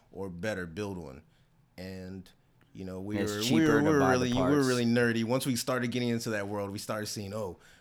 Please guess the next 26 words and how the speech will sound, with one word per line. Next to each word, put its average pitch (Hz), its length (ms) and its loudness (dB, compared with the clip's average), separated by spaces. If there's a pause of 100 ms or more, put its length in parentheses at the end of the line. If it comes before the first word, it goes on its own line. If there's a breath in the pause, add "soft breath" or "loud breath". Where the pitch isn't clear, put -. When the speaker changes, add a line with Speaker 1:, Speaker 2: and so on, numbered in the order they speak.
(100)
Speaker 1:
we 110 80 -8
have 104 180 -6
the 85 80 -8
neon 117 380 -2
cases - 400 -10
that 101 100 -4
Speaker 2:
Yeah. 92 220 -2
Speaker 1:
glowed, 117 380 0 (200)
and 98 280 -10
Speaker 2:
And 95 40 -4
Speaker 1:
we 98 100 0
Speaker 2:
you 117 40 -2
Speaker 1:
thought 123 80 -2
Speaker 2:
start 104 140 4
Speaker 1:
that - 80 2
was, 104 100 2
Speaker 2:
hacking. 107 240 -2
Speaker 1:
we - 80 4
thought 175 160 6
that 147 120 8
was 135 100 6
Speaker 2:
<laughs> - 80 6
Speaker 1:
awesome 147 400 8
until, 123 580 2 (380 loud breath)
you 110 100 -6
know, 107 440 -2